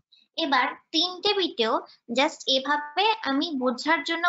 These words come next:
বললাম, কিন্তু তিনটে বিটেও তো আমি obviously same টাইপের calculation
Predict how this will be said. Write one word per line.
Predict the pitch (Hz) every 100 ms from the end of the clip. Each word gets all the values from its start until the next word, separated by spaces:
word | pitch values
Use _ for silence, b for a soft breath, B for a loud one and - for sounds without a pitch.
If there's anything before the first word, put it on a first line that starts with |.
| 285
বললাম, | 226 196 214 320
কিন্তু | 285 277 339
তিনটে | - 262 247 240 294
বিটেও | 311 320 359 370
তো | 403
আমি | - 403 359
obviously | - 247 240 269 - 370
same | 392 - 269 277 277
টাইপের | 294 311 370 381
calculation | 302 269 269 277 302 339